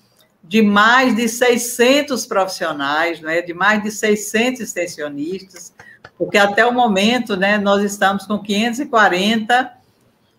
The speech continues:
é, alunos, é, com, é, que,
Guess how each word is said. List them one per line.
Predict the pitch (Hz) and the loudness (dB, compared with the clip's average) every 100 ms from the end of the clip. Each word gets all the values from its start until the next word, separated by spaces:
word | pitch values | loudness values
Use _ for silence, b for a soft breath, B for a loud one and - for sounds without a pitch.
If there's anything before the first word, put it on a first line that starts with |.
| _ | _
é, | 170 185 185 180 175 170 160 147 139 - _ _ | 2 4 6 8 8 6 4 0 -4 -12 _ _
alunos, | 180 190 185 208 240 247 269 - - _ _ _ _ _ _ _ | 2 2 2 -2 -2 -2 -4 -6 -14 _ _ _ _ _ _ _
é, | 202 190 | 0 2
com, | 185 240 233 | 2 0 0
é, | 190 | -2
que, | 190 | -2